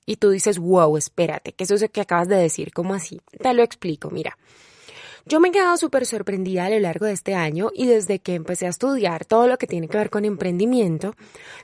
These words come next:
porque cada vez veo cómo empieza a ocupar un mayor lugar este tema de la mentalidad, ¿cierto?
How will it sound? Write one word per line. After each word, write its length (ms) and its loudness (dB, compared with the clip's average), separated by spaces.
porque 360 0
cada 320 2
vez 260 -2
veo 360 -4
cómo 580 4
empieza 600 -2
a 260 -4
ocupar 580 -4
un 160 -4
mayor 460 -2
lugar 480 2
este 280 -6
tema 420 -4
de 320 0
la 240 -6
mentalidad, 1200 0
¿cierto? 440 2